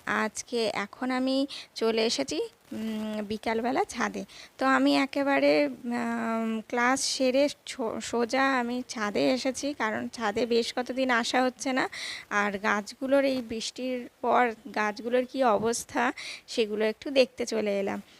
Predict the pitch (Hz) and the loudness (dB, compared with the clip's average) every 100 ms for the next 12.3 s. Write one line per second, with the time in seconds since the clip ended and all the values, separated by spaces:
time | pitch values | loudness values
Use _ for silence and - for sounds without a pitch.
0 | _ - 269 269 285 285 285 277 277 262 | _ 4 4 4 0 2 2 2 2 2
1 | 226 233 254 247 240 247 247 254 294 - | 2 2 0 0 -2 -2 -2 -2 -4 -6
2 | - - - 220 247 285 277 262 254 277 | -18 -12 -6 -2 0 2 4 4 4 2
3 | 269 262 - 285 285 381 508 392 294 - | 4 2 -2 -4 0 0 0 0 0 0
4 | 381 403 392 269 294 285 294 277 254 254 | -2 -2 -4 0 4 4 6 4 2 0
5 | 240 - 247 277 226 226 247 254 247 226 | 0 -2 -2 -2 -2 -4 -10 -10 -4 -2
6 | 233 240 240 240 - 269 302 294 226 240 | -2 -2 -2 -2 -2 -2 0 2 4 4
7 | 240 262 269 269 - - - 262 240 247 | 4 4 4 2 -4 -16 -12 -8 -4 -2
8 | 247 - 247 - - 247 247 - 214 202 | -2 -2 -4 -4 -4 -2 -2 -2 -2 -2
9 | 196 202 - - - - 262 262 262 254 | -6 -10 -14 -18 -18 0 4 6 6 4
10 | 262 226 226 247 277 302 285 - 302 294 | 2 -2 0 0 2 4 2 0 0 0
11 | 233 254 254 269 294 - 247 240 247 247 | 2 0 0 -4 -6 -4 -4 0 0 0
12 | - - 302 | -4 -2 -2